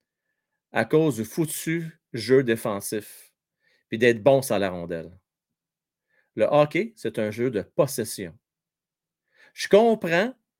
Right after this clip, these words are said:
que t'es cinq joueurs sur la patinoire, t'es même dix si t'inclus l'équipe adverse, puis tu touches à la rondelle peut-être une minute et demie dans toute une rencontre, puis là-dessus, je suis généreux, c'est probablement beaucoup moins que ça que tu touches à la ron-, rondelle. Je comprends ça.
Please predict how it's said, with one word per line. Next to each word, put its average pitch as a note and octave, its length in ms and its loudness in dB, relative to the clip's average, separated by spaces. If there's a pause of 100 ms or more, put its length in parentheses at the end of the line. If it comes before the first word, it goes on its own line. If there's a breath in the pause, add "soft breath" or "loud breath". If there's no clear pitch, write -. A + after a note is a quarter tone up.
(360)
que - 80 2
t'es D3+ 260 4
cinq E3 320 -2
joueurs D3 300 4
sur C#3+ 80 0
la G#2+ 80 2
patinoire, G#2 680 -6 (800)
t'es G#2+ 140 -2
même B2 260 0
dix B2 300 0 (140)
si A2+ 100 -12
t'inclus A2 320 -4
l'équipe G#2+ 400 -6
adverse, G#2+ 580 -2 (500)
puis - 120 -6
tu - 100 -14
touches E3+ 240 2
à C#3+ 60 8
la A#2+ 60 6
rondelle A#2+ 380 4
peut-être B2 500 2
une D3+ 140 0
minute D3 220 -2
et B2+ 60 -4
demie B2 140 -4
dans A2 120 -2
toute C#3+ 160 -4
une G#2+ 120 -6
rencontre, G2+ 640 -8 (180)
puis A2 100 -12
là-dessus, A2+ 280 -2
je - 60 -10
suis A2 120 -8
généreux, G2+ 380 -4
c'est G#2 160 -8
probablement G#2+ 320 -2
beaucoup A2+ 200 -8
moins A2+ 200 -4
que G2+ 80 -14
ça A#2 80 -8
que - 40 -20
tu - 60 -20
touches G#2+ 220 -8
à - 20 -4
la G2+ 80 -4
ron-, G2+ 220 -10
rondelle. F#2+ 520 -6 (540)
Je - 100 -16
comprends A2 380 0
ça. - 160 -10